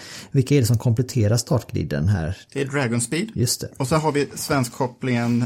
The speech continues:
Speaker 2: med Henrik Hedman som är med och driver Dragon Speed-stallet. Eh, Ben Handley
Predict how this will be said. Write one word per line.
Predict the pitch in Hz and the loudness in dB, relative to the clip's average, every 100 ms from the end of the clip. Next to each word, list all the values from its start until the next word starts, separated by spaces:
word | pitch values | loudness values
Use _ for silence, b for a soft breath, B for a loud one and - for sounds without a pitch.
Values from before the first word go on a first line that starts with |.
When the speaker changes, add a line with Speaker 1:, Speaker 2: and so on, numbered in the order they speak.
| - | 0
Speaker 2:
med | 113 113 110 | 2 2 2
Henrik | 117 147 135 - | 2 2 0 2
Hedman | 113 104 117 113 | 2 4 2 0
som | 113 110 | 0 0
är | 110 | 0
med | 104 | 0
och | 101 | -2
driver | 104 - 113 | -4 -4 -4
Dragon | 113 110 110 | 0 0 0
Speed-stallet. | - 110 - - 98 113 - | -4 -6 -6 -6 -6 -8 -10
Eh, | 120 107 | -8 -4
Ben | 113 147 147 | 0 0 2
Handley | 143 131 143 | 0 0 -2